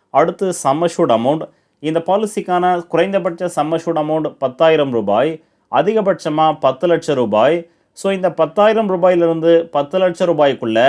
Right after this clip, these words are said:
நீங்க விருப்பப்படுற அமௌண்ட்டுக்கான பாலிசியை நீங்க வாங்கிக்கலாம். நீங்க எவ்வளோ அமௌண்ட்டை செலக்ட் பண்றீங்களோ அந்த அமௌண்ட் பிளஸ் உங்களுடைய வயது, அதாவது எந்த வயதுல இந்த பாலிசியை வாங்குறீங்களோ இந்த ரெண்டை பொறுத்தும் தான்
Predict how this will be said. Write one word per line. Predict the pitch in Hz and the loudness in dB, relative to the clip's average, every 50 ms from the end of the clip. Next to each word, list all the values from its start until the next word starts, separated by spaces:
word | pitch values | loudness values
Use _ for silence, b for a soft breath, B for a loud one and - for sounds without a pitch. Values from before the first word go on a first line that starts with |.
| 143 120 95 90 110 131 | 2 0 -2 -8 -6 -4
நீங்க | 156 185 208 214 214 175 156 | -4 -4 -2 -2 -2 0 0
விருப்பப்படுற | 170 185 196 202 202 180 196 175 170 170 175 170 160 - - 139 | 0 0 -2 -4 -6 -4 -2 -2 0 2 2 2 2 0 -2 -2
அமௌண்ட்டுக்கான | 147 160 170 165 160 165 165 160 156 151 156 156 156 151 - - | -2 0 0 0 -2 -2 -2 0 -2 0 0 -2 -2 -4 -4 -2
பாலிசியை | 139 147 156 156 151 - 143 135 139 143 143 139 135 | 0 0 0 0 -2 -6 -4 -2 0 0 0 0 -2
நீங்க | 135 135 127 120 | -4 -4 -2 -2
வாங்கிக்கலாம். | 123 131 127 123 117 120 104 104 110 131 165 180 170 - _ _ _ - - 147 | -2 -4 -6 -8 -6 -4 -4 -2 0 -2 -2 -4 -6 -10 _ _ _ -8 -6 -4
நீங்க | 156 156 151 147 160 | 0 2 4 4 4
எவ்வளோ | 185 226 247 233 214 | 4 6 4 4 4
அமௌண்ட்டை | 196 190 185 185 175 185 180 170 170 - | 4 2 0 0 0 0 0 0 0 -2
செலக்ட் | 156 165 165 - - | -4 -4 -4 -2 -4
பண்றீங்களோ | 165 156 160 151 151 156 156 151 - - 120 135 | -2 -2 -2 -2 0 0 0 -2 -2 -2 -2 -2
அந்த | 156 175 190 175 135 | 0 0 2 0 2
அமௌண்ட் | 135 147 160 170 165 - - - _ | 2 2 0 0 -2 -4 -8 -10 _
பிளஸ் | - 165 170 165 - - - 127 | -2 -2 -2 -2 -6 -10 -6 -6
உங்களுடைய | 135 147 160 165 170 160 135 127 | -2 0 2 4 4 4 4 4
வயது, | 131 147 165 165 160 135 104 - - 123 | 2 2 2 2 0 -2 -2 -4 -4 -4
அதாவது | 135 151 160 170 170 156 127 131 143 | 0 0 2 2 0 0 -2 -2 -2
எந்த | 165 180 190 170 | -2 -2 0 0
வயதுல | 165 160 165 156 156 156 156 156 151 - 127 | 0 0 0 -2 -2 0 0 0 0 -2 -4
இந்த | 135 135 - - 135 | -4 -6 -4 -2 0
பாலிசியை | 147 151 151 147 - 151 147 127 117 | 0 0 -2 -4 -4 -4 -2 0 0
வாங்குறீங்களோ | 120 135 143 147 139 120 104 101 107 120 135 135 - - 123 | 0 0 0 -4 -4 -4 -2 0 0 2 0 0 -2 -6 -6
இந்த | 135 139 131 - 139 | -4 -2 0 0 0
ரெண்டை | 147 175 185 175 175 | 0 0 -2 0 0
பொறுத்தும் | 170 160 160 160 147 147 147 | 0 0 0 -2 -4 -2 -2
தான் | 151 147 | -2 -2